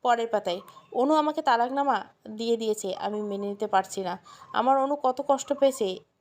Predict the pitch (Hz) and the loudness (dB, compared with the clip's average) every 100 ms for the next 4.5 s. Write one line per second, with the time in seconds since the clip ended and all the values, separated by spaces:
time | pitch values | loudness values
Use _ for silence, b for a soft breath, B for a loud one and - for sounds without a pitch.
0 | - 214 233 208 202 - 202 196 - 196 | -8 -4 -2 -2 -2 -6 -6 -6 -6 -4
1 | 190 180 185 196 208 220 202 202 208 226 | -2 -2 0 0 0 0 -2 -2 -4 -4
2 | 214 214 185 b b b 220 220 220 196 | -2 -2 -4 b b b -6 -2 0 0
3 | 196 - 196 185 180 - B B 220 254 | -2 -4 -4 -2 -4 -8 B B 0 0
4 | 330 - 311 294 214 | 0 -2 2 2 2